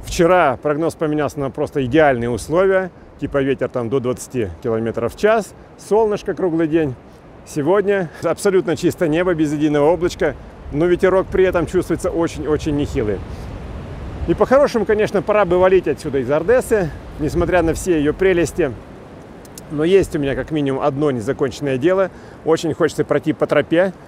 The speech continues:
которая проходит где-то, где-то вот тут вот, высоко по склону. И мне кажется, что там должно быть очень даже прикольно на этой тропе. Я, правда, не знаю, насколько там будет прикольно при таком ветре.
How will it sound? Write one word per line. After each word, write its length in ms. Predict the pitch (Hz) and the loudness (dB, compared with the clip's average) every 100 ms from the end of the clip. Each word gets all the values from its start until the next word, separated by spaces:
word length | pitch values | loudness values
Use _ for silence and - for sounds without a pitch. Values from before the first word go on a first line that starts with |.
| - - - | -20 -16 -6
которая 380 | 135 165 147 135 | -4 0 0 -2
проходит 500 | - - 165 143 - - - - - - - - | -2 -2 0 0 -2 -16 -18 -18 -18 -18 -20 -14
где-то, 560 | 98 110 170 175 165 139 - - | -8 -2 0 2 2 2 -2 -10
где-то 360 | 110 131 160 151 | -4 -2 0 0
вот 200 | 139 139 | 0 0
тут 180 | 147 123 | -2 -2
вот, 280 | 131 117 - | 0 0 0
высоко 420 | 127 135 - 127 | -4 -2 -2 -2
по 140 | 131 | -2
склону. 560 | - 170 196 247 175 95 - - - - - - - - | -2 2 2 2 0 -2 -6 -10 -10 -10 -12 -16 -18 -10
И 80 | 120 | -4
мне 240 | 135 208 | 0 0
кажется, 320 | 214 180 - | 2 2 2
что 140 | - 147 | -4 -2
там 200 | 190 175 | 0 2
должно 240 | 160 165 | 2 2
быть 160 | 135 - | -2 0
очень 300 | 185 175 151 | -2 0 2
даже 240 | 147 123 | 2 2
прикольно 640 | 110 143 - 151 113 104 76 - - | -2 -2 2 2 2 -4 -8 -14 -8
на 80 | 131 | -6
этой 180 | 120 113 | -4 -4
тропе. 460 | 143 - 226 233 - - - - - - - | -2 2 2 2 -4 -18 -20 -20 -20 -18 -10
Я, 300 | 101 - 233 | -8 -2 0
правда, 300 | 208 196 170 | 2 2 2
не 100 | 175 | 2
знаю, 300 | 147 202 190 | 2 2 2
насколько 380 | 160 - 208 - | 0 2 0 2
там 160 | 180 | 0
будет 200 | 160 175 | 2 2
прикольно 440 | - 147 196 185 151 | 2 -2 2 2 2
при 120 | 156 | -2
таком 300 | 160 139 170 | -2 -2 -2
ветре. 480 | 139 233 - 127 | 2 2 2 -2